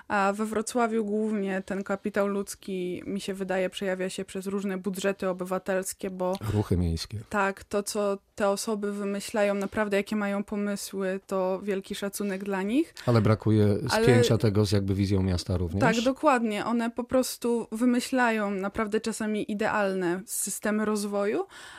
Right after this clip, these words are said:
Speaker 1: ale miasto na to patrzy, no, bardzo dobrze, to może w przyszłości.
Speaker 2: Mimo że mówi, że chce być smart.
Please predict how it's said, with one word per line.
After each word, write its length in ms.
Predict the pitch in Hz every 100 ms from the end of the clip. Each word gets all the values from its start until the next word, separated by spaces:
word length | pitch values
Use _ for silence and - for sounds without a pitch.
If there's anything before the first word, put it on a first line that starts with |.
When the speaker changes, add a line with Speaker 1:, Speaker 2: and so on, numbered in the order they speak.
| -
Speaker 1:
ale 220 | - 247 262
miasto 300 | 285 - 262
na 140 | 254
to 140 | 262
patrzy, 560 | 247 247 240 - 247 240
no, 340 | - 240 240 220 -
bardzo 340 | 214 208 190
dobrze, 680 | 190 262 302 269 269 262 240
to 180 | - 226
może 280 | 220 226 202
w 60 | -
przyszłości. 800 | 226 214 214 185 - - 175 - - -
Speaker 2:
Mimo 240 | 120 117
że 80 | 147
mówi, 200 | 113 113
że 100 | 123
chce 160 | - 110
być 160 | 80
smart. 400 | - 90 90 -